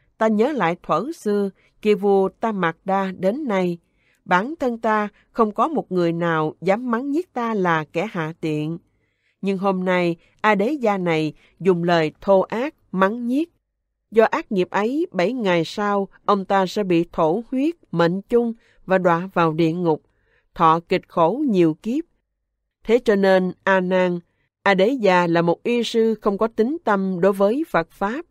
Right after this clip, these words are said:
không nên nhờ người ấy chăm sóc cho các bí rô." Bệnh trĩ có hai cách trị liệu, dùng thần chú, dùng thuốc.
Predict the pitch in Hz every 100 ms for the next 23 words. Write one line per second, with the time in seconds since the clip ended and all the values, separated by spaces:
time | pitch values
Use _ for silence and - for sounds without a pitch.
0 | _ _ _ - 254 247 233 185 175 165
1 | 170 - 196 254 349 _ - 190 185 -
2 | 285 _ - 185 208 - 196 214 302 -
3 | 180 170 - _ _ _ _ _ _ _
4 | _ _ _ _ _ _ 180 190 196 185
5 | 170 233 339 - 247 214 190 269 294 -
6 | 165 170 170 160 165 180 - _ _ _
7 | _ _ 170 185 175 - 180 165 165 190
8 | 214 294 359 _ _ _ 156 175 160 -
9 | 208 285